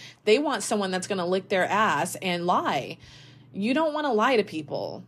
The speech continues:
because the thing is, when you get caught lying, this is a lot of the time I see this. Um, I've even done this before when I was, like, really young, where,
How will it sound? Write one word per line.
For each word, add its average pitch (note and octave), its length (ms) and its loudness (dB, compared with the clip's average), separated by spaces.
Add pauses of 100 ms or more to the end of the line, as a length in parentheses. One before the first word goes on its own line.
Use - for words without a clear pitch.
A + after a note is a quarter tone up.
(100)
because A3+ 340 2
the A3+ 80 -2
thing B3+ 280 -2
is, C4 180 2
when G#3 100 0
you G#3+ 100 0
get A#3 200 0
caught G#3+ 320 0
lying, G3 420 0
this G3 160 -2
is A#3+ 80 -2
a B3+ 60 4
lot A3+ 280 6
of A3+ 60 0
the A3+ 60 -8
time A3 160 -2
I F3+ 80 -2
see F#3+ 240 0
this. B2+ 400 -6 (500)
Um, F#3 480 2
I've G3+ 220 2
even G#3 380 0
done F#3 200 2
this F3+ 180 -2
before F#3 320 -2
when E3+ 120 -2
I D#3+ 60 -4
was, D#3+ 120 -6
like, D#3 160 -6
really F3 260 -2
young, E3 380 -4
where, D#3 420 -4